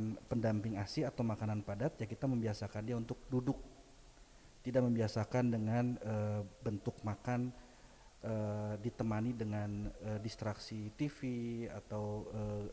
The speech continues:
apa namanya, gawai. Atau mungkin di dua belas bulan, anak sudah harus mampu dia makan, makan, eh, makanan keluarga, apa yang dimasak oleh ibu dia makan, dia duduk diam, dia menggunakan sendok sebisanya, itu pun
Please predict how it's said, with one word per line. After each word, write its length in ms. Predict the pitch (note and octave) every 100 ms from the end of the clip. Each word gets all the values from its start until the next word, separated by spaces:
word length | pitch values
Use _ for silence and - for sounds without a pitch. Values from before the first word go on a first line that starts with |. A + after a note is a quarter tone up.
| -
apa 240 | A2 B2 A#2+
namanya, 240 | A#2+ B2
gawai. 560 | A#2+ A#2+ A#2 A2 A2 G#2+ - - - -
Atau 240 | A2+ B2 D#3
mungkin 320 | D3 E3 E3
di 80 | C3+
dua 160 | B2+
belas 320 | A#2 A#2+ A#2 B2+
bulan, 400 | B2+ A#2 G2 F#2+
anak 240 | A#2 D#3+ -
sudah 240 | C#3+ C#3 C3+
harus 320 | C3 D#3 E3
mampu 320 | B2 A2+ C3+
dia 320 | C3+ B2 C3+ C3+
makan, 400 | G#2+ - B2 C3+ - - - - - - -
makan, 480 | A2 G#2+ A#2 A#2+ -
eh, 500 | A2+ A2 G#2+ G#2+ G#2 G2 - -
makanan 560 | A#2 A2 G#2+ G#2+ G#2 G#2+ -
keluarga, 480 | B2+ A2+ G2 A2 D3+ - - - A2
apa 160 | -
yang 160 | A2 G#2+
dimasak 320 | G#2+ - A2+ -
oleh 160 | G#2+
ibu 240 | G#2+ G#2+ A2+
dia 160 | G#2+
makan, 400 | G2 F#2+ B2+ D3+ D3 -
dia 160 | A#2 A2
duduk 240 | G#2+ G#2+ G#2+
diam, 400 | G#2+ A2 D#3+ G3+ - - - -
dia 160 | A#2+
menggunakan 480 | A#2+ A2+ A2+ G#2+ A2+
sendok 400 | G#2 A2+ A2 -
sebisanya, 560 | - G#2+ - G2+ A2 E3
itu 240 | A#2 C#3
pun 240 | - F#3